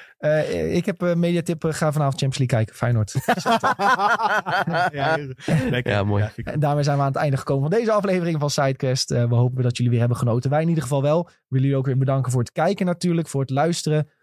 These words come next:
Speaker 1: Ehm, luister via Spotify, geef even die vijf sterren. Ehm, vergeet ons niet te volgen. Zouden we enorm waarderen. Daar helpen jullie ons echt enorm mee. Join gerust de Discord als je verder wilt praten over games, films en series. En dan hopen we jullie volgende, nee, aankomende donderdag te zien bij Videotheek. En volgende week weer bij Sidequest.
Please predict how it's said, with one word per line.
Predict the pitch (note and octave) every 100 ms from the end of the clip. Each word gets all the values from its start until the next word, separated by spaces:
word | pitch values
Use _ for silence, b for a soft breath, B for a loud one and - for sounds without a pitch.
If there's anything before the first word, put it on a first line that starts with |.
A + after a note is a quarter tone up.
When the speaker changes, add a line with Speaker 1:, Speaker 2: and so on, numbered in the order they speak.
| _ -
Speaker 1:
Ehm, | A#2 A#2 -
luister | B2+ C3 C#3
via | C#3
Spotify, | - D3 - C#3 B2+
geef | C3+
even | C3 B2+
die | A#2+
vijf | B2 B2 -
sterren. | A#2+ A#2 A#2 - B _
Ehm, | - A2+ A#2
vergeet | - - D3+
ons | C#3
niet | C#3+
te | B2+
volgen. | - C3 A#2+ A#2 A#2+ _
Zouden | - B2 A#2+
we | C3
enorm | C#3+ D3+
waarderen. | C3 B2+ B2 A#2+
Daar | A2
helpen | A#2+ A#2+ B2
jullie | A#2+
ons | A#2+ -
echt | C#3 - - _
enorm | F#3+ F#3+ F3 D#3+
mee. | D3+ D#3 B _
Join | - F#3
gerust | - E3
de | D3+
Discord | D#3+ D3 D3+ D3
als | -
je |
verder | C3+ C3+
wilt | C3+ C3
praten | C3 B2
over | A#2+ B2
games, | B2 B2
films | - A#2+
en | A2+
series. | - A#2 A2 A2 - B B _
En | C3
dan | B2
hopen | B2+ B2
we | B2
jullie | A#2 -
volgende, | F#3+ E3 D3 C3 A#2+ A#2 - - _ _ _ -
nee, | F#3 G3
aankomende | F#3 F#3 F3 C#3+
donderdag | G#3 A#3 F#3+ -
te |
zien | B2+ A#2+
bij |
Videotheek. | - C#3 C#3 G#3+ -
En | D3+
volgende | D#3+ D3 B2+
week | A2+
weer | A2
bij | G#2
Sidequest. | - D3 E3+ -